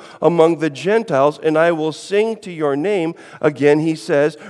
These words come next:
"Rejoice, O Gentiles, with his people." And again, "Praise the Lord,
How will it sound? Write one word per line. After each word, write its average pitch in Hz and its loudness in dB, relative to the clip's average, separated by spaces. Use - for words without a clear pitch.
"Rejoice, 190 -2
O 160 -2
Gentiles, 147 -2
with 170 -4
his 196 -2
people." 254 -4
And 214 0
again, 247 0
"Praise 240 -2
the 208 0
Lord, 185 -2